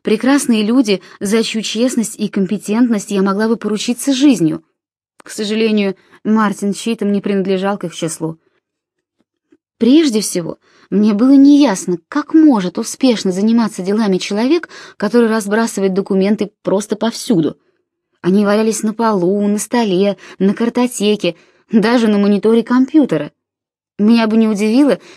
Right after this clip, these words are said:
если бы оказалось, что под этими кучами бумаг прячутся клиенты. Мартин щитом указал мне рукой на одну из двух поверхностей в кабинете,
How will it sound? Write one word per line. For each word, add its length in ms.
если 380
бы 100
оказалось, 480
что 160
под 220
этими 260
кучами 500
бумаг 600
прячутся 440
клиенты. 580
Мартин 400
щитом 360
указал 380
мне 140
рукой 320
на 140
одну 240
из 140
двух 260
поверхностей 580
в 60
кабинете, 640